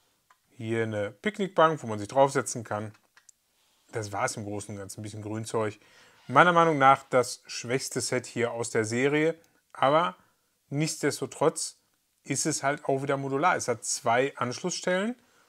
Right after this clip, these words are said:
wo man's an andere Sets anbringen kann. Und wenn man jetzt sagt, äh, ja, prinzipiell will ich hier eigentlich gar nicht so dieses, äh, Picknick-Thema haben, dann nimmt man hier die Bank noch weg und das hier weg,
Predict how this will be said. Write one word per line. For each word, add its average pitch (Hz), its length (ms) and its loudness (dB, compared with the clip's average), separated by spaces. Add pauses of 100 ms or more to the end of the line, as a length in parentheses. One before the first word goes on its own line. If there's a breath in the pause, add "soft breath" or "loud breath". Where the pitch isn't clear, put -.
(160 soft breath)
wo 120 260 -4
man's 143 280 2
an 127 80 -2
andere 131 260 -2
Sets - 300 -4
anbringen 120 400 -2
kann. 127 320 -2 (720 soft breath)
Und 123 240 -4
wenn 127 100 2
man 131 140 2
jetzt 117 140 -2
sagt, - 340 4
äh, 120 340 8
ja, 117 220 4
prinzipiell 131 680 2 (1080)
will 143 320 0
ich - 100 -2
hier 127 180 -2
eigentlich 123 300 -2
gar 123 200 4
nicht 123 200 -2
so 120 260 2
dieses, 113 480 -2
äh, 104 240 -2 (680 soft breath)
Picknick-Thema 123 680 -2
haben, 123 200 0
dann 120 100 -6
nimmt 139 140 -8
man 117 100 -6
hier 117 120 -8
die 113 80 -6
Bank 139 220 0
noch 139 120 -4
weg 151 160 -4
und 117 100 -8
das 147 140 0
hier 175 120 -4
weg, 180 200 -6